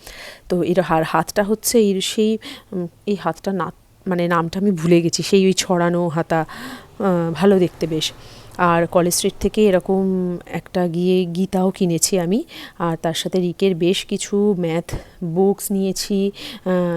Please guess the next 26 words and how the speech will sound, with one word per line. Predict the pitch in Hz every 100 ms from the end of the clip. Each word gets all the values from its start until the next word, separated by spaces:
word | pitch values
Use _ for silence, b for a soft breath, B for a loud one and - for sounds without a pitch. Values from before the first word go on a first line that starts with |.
| -
ইংলিশ | 196 190 196 175
গ্রামারের | 180 175 185 233
বুকস | 226 190 - 190
নিয়েছি, | 175 175 196 190
শ্রীর | - 208 180
জন্য | 185 180 233
প্রচুর | 233 190 208
বুকস | 180 170 -
নিয়েছি, | 170 170 -
যাতে | 240 175 196
গিয়ে | 175 175 175 254 B B B B
ওখানে | 196 202 214 220 - -
একটু | 233 - 277 277
অন্যরকম | 277 214 214 277 247 202
কিছু | 185 190
প্র্যাকটিস | 262 175 - 180
করতে | - 165 175
পারে, | 202 175
তাতে | 175 - 180 180 - _ - B B B B _ -
ওই | 302
আর | 320
কি | - 185
যতটা | 180 185 190
হয়। | 156 170 151 151 B B B B -
তাই | 170 160
এরকম | 165 208